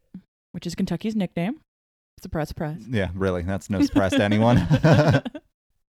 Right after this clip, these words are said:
Speaker 1: Uh, the first one is, you know, just about Kentucky itself. The name Kentucky comes from an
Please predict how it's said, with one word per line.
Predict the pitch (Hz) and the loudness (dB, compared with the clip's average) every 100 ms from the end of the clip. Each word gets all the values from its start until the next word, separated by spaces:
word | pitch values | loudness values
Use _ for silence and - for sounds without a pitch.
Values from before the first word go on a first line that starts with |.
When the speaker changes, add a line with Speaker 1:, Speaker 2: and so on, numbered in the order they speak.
| _ - - - - - - - _ _ _ - | _ -20 -20 -20 -20 -20 -20 -20 _ _ _ -4
Speaker 1:
Uh, | 160 | -2
the | 156 | -2
first | 175 247 311 | -2 -2 0
one | 254 226 | 0 0
is, | 240 - _ _ - | -2 -6 _ _ -4
you | 285 | -2
know, | 247 | -2
just | 277 - | -6 -10
about | - 370 - | -6 -6 -6
Kentucky | 294 262 262 262 | -6 -6 -4 -6
itself. | - 262 - - - | -6 -10 -8 -8 -2
The | 185 | 0
name | 175 165 220 247 | 2 0 2 0
Kentucky | 220 180 160 - 147 | 0 -2 -2 -2 -4
comes | - 165 165 - | -4 -2 -2 -2
from | 160 | -4
an | 151 | -4